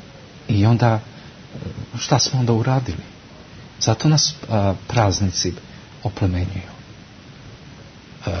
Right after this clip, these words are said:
oplemenjuje nas blagodat. Oplemenjuje nas simbolika bogosluženja, tajnovitost bogosluženja, lepota bogosluženja, odeždi, himni,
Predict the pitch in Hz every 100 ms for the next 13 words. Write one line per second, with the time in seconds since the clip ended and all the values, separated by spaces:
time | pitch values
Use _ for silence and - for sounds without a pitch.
0 | 87 - 101 117 117 147 151 123 101 95
1 | 113 - - - - - - - - -
2 | - - - 104 117 107 117 123 117 104
3 | - - - - - - - - - 101
4 | 120 185 - 92 80 78 80 - 82 78
5 | 78 85 - - - - 107 92 131 165
6 | 165 80 80 78 - 90 82 85 80 -
7 | - - - - 104 - 143 147 120 92
8 | 85 90 - 90 82 80 78 - - -
9 | 120 123 113 87 - 80 - - - -
10 | - - - 131 101 82 78